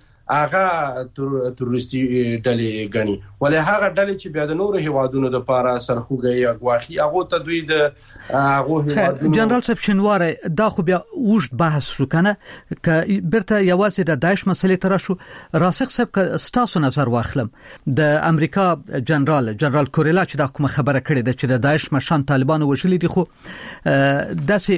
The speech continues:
Speaker 2: وړتیا یې نه ده ښودلې طالبانو چې د ترهګرۍ ضد فشار ته ادامه ورکړي.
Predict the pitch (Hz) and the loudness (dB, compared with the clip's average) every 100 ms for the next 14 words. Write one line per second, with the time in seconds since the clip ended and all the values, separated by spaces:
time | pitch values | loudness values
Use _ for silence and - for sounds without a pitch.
0 | - 147 160 - 220 208 208 185 - 156 | 0 0 0 0 0 2 2 0 0 0
1 | 147 139 135 135 127 123 127 117 131 117 | 2 2 2 2 2 2 2 0 -2 -4
2 | - - - 139 - 147 139 170 160 175 | -6 -16 -4 -2 0 0 2 2 2 0
3 | - 139 - 170 135 143 120 131 135 120 | -2 -4 0 0 0 0 2 2 2 2
4 | 113 - | -2 -6